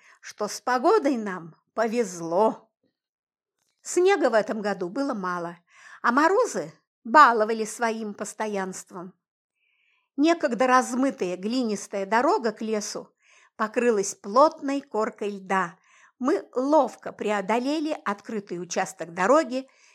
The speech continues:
и вскоре утонули в еловых зарослях леса. «Что теперь?»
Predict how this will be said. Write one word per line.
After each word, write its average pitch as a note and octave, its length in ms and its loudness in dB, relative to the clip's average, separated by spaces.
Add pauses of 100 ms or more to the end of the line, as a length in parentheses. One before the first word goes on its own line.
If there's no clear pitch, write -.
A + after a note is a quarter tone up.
(140)
и A#3 100 -6
вскоре F4+ 540 -2 (120)
утонули B3 680 -4
в A#3+ 80 -8
еловых G3+ 540 -2
зарослях F#3+ 720 -4
леса. D#3 460 -12 (1700)
«Что - 280 0
теперь?» E4 540 -4